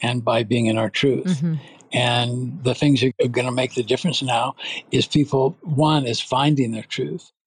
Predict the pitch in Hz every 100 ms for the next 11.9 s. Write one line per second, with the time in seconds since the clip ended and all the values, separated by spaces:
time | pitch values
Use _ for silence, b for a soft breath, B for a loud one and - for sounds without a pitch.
0 | _ _ - 127 120 131 151 151 147 131
1 | 123 127 120 107 120 135 - - 131 127
2 | 117 - 131 120 - - B B B 123
3 | - 123 127 110 120 - - 123 - 113
4 | 110 107 - 113 - - - - B B
5 | B 120 123 131 127 120 - 123 120 -
6 | 117 110 117 - - 120 113 101 - 117
7 | 117 - - 170 165 165 165 120 113 117
8 | 107 B B B B - 117 117 113 117
9 | 113 117 120 117 127 - - - - 120
10 | 120 - _ - 151 147 - 127 123 113
11 | 117 113 110 123 123 123 110 -